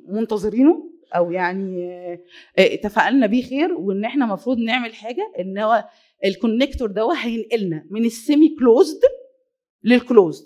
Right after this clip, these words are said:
يعني هينقلنا من ريت اوف بورتونايتس واحد لعشرة، لريت اوف بورتونايتس واحد لتمنتاشر، ولما نعمل جود سيلكشن ينقلنا للنون اللي احنا كنا معاه في فيرزينيوس في الاول خالص.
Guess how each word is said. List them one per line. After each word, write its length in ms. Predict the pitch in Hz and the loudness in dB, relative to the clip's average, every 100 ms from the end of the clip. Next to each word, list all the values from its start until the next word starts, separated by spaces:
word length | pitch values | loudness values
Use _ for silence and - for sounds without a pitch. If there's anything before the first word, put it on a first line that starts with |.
| _ | _
يعني 320 | 208 190 220 | -6 -6 -8
هينقلنا 460 | 220 - 254 202 165 - _ _ | -10 -6 -4 -4 -6 -14 _ _
من 440 | 208 220 202 170 - | -6 -6 -6 -6 -2
ريت 240 | 240 262 | 0 0
اوف 80 | 220 | -2
بورتونايتس 680 | 175 190 233 226 220 180 - | -8 -10 -6 -6 -8 -12 -12
واحد 220 | 220 254 | -10 -8
لعشرة، 440 | 208 311 403 392 - | -4 -4 -4 -6 -4
لريت 260 | 208 269 | -4 -2
اوف 80 | 285 | -6
بورتونايتس 400 | 190 202 233 - | -8 -12 -12 -10
واحد 180 | 302 269 | -8 -8
لتمنتاشر، 540 | 214 226 220 - 381 415 262 | -4 -4 0 0 2 -2 -2
ولما 320 | 240 302 311 | 0 2 0
نعمل 340 | 320 330 269 | 0 0 0
جود 120 | 254 | -2
سيلكشن 460 | 359 - 269 415 480 480 _ _ _ | -4 -2 -2 -2 -8 -10 _ _ _
ينقلنا 440 | 214 226 262 330 311 | -4 -2 2 4 4
للنون 460 | 262 226 262 359 - | 0 -2 -2 -2 -4
اللي 120 | 240 | -8
احنا 160 | 277 | -8
كنا 220 | - 240 208 | -6 -4 -2
معاه 160 | 202 | -2
في 140 | 214 208 | -4 -6
فيرزينيوس 480 | 214 175 240 226 | -8 -6 -8 -8
في 60 | - | -8
الاول 220 | - 185 - | -6 -6 -8
خالص. 340 | - - _ | -18 -20 _